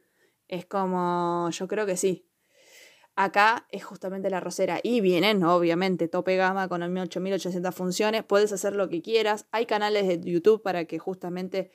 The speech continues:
aprendas a hacer torta, guiso. Da pa' todo la arrocera, ¿eh? Una cosa fantástica, fantástica, fantástica. Pero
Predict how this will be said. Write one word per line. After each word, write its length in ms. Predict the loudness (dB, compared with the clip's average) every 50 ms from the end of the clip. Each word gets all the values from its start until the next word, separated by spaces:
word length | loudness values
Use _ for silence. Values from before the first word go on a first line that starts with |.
| _ _ _ _
aprendas 400 | -8 -4 0 0 0 0 0 -2
a 40 | -4
hacer 220 | -10 -10 -10 -12 -12
torta, 720 | -8 -6 -4 0 0 0 2 0 -2 -4 -4 -6 -8 -10 _ _ _ _ _ _ _ _ _ _ _ _ _ _ -12
guiso. 680 | -8 -6 -4 -2 -2 0 0 0 2 2 0 0 0
Da 180 | -2 -2 -2 -2
pa' 200 | -2 -4 -10 -6
todo 360 | -2 0 2 2 2 2 0
la 120 | 0 -2
arrocera, 420 | -4 -6 -8 -8 -8 -10 -10 -8 -8
¿eh? 240 | -8 -8 -8 -8
Una 160 | -8 -8 -8 -6
cosa 440 | -6 -8 -8 -6 -6 -8 -8 -8 _ _
fantástica, 1120 | -6 -4 -2 -2 -2 -6 -8 -12 _ _ _ 4 4 4 4 2 -10 -18 -16 -12 -12 -12
fantástica, 600 | -12 -10 -10 -8 -8 -8 -8 -8 -10 -10 -10 -10
fantástica. 560 | -10 -8 -8 -8 -8 -8 -6 -8 -8 -8 -8 _ _ _ _ -20 -20 -20 -20 _ _ _ _ _
Pero 440 | -4 0 4 6 6 6 4 2 -2